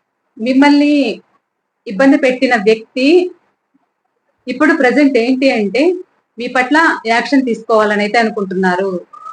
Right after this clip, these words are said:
తను చేసిన తప్పు తను తెలుసుకుంటున్నారు. ఈ రిలేషన్ లో, ఆ, ఒక నిర్ణయానికి రావాలి అనేది అయితే వాళ్ళకి ఆలోచన అయితే ఉంది.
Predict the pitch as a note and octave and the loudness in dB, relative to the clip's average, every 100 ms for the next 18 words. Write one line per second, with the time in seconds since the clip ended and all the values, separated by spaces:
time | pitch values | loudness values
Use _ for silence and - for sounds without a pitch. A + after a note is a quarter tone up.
0 | E5 D#5+ D#5 - B3+ B3+ B3+ A#3+ B3+ C4+ | -14 -14 -14 -6 -2 0 2 2 2 0
1 | B3+ A3 A#3+ F4 F4 - _ _ B3+ C4+ | 0 -2 0 -2 -2 -10 _ _ -2 0
2 | C4+ A#3+ A3+ - C4+ B3 A3 G3+ F#3 G3+ | 2 0 -2 0 0 2 2 2 0 0
3 | F#3+ F3+ _ _ A#3+ B3 A#3+ C4 C4+ C4+ | -4 -8 _ _ -6 -4 0 2 2 -2
4 | G#3+ A3 E4 F4+ _ _ _ _ _ _ | -4 -4 -4 -6 _ _ _ _ _ _
5 | - A#3+ A#3+ A3+ G#3 A#3 C4 B3+ A#3 B3+ | -6 -2 0 0 0 0 0 0 0 2
6 | C#4+ C#4 A#3+ G#3 G#3 A3 A3 G#3+ G#3 G3 | 2 2 2 2 2 2 0 0 -2 -2
7 | G3 D4 C4 G#3+ G3+ G3 G3+ G#3+ G#3+ G3+ | -2 0 0 0 -2 -2 0 0 -2 -4
8 | G3 G3+ B3+ G#3 G#3+ G3 | -4 -2 -2 -2 -4 -4